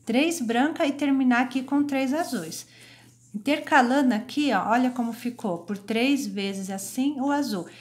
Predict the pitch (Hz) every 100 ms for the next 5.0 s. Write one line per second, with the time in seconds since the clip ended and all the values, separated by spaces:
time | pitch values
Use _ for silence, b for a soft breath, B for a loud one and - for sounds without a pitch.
0 | B - 208 285 285 285 - 277 240 226
1 | 254 247 247 247 247 220 190 208 - -
2 | 240 269 214 254 262 277 294 403 - 208
3 | 180 208 226 214 208 - - 247 254 277
4 | 277 220 214 233 - 262 240 180 226 247